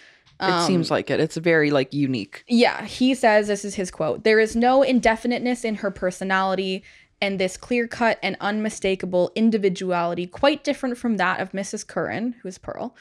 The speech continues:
Speaker 1: Yeah.
Speaker 2: "is as strong an evidence of her genuineness as is the uniqueness of her literary productions. Personality is much more a matter of mental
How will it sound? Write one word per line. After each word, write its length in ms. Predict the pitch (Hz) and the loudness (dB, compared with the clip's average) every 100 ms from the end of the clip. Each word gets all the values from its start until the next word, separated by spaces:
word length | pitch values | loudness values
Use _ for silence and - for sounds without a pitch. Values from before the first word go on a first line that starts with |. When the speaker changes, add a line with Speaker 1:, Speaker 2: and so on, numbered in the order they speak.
| - | -14
Speaker 1:
Yeah. 200 | 180 165 - _ | -6 -6 -8 _
Speaker 2:
"is 480 | 214 214 208 - - _ _ - | 4 4 2 -6 -16 _ _ 0
as 160 | 220 220 | 0 2
strong 340 | 262 262 269 | 2 4 4
an 60 | 262 | 2
evidence 380 | 190 202 202 190 | 0 0 -6 -4
of 120 | 190 | -4
her 140 | - 185 | -4 -6
genuineness 840 | 175 180 190 208 214 214 226 - 190 | -2 -4 -2 -4 -4 -4 -6 -4 -2
as 220 | 180 180 | 0 0
is 200 | 185 185 | -6 -6
the 100 | 185 | -6
uniqueness 580 | 180 185 196 - 208 - | -4 -4 -6 -8 -10 -8
of 160 | 190 | -10
her 140 | - 180 | -6 -4
literary 520 | 180 175 180 175 175 | -2 -2 -2 -4 -6
productions. 840 | - 180 160 - - - 151 - _ _ _ _ - | -6 -6 -6 -6 -14 -14 -16 -18 _ _ _ _ -8
Personality 800 | - 233 247 214 190 196 196 208 | 0 0 2 2 2 2 0 -2
is 220 | - 190 | -4 -4
much 320 | 190 - - 202 | -4 -4 -4 -4
more 340 | 190 185 180 | -2 0 -2
a 60 | - | -2
matter 380 | 190 180 180 175 | 0 0 0 -2
of 160 | 180 | -4
mental 560 | 185 185 185 214 226 | -4 -4 -4 -2 -2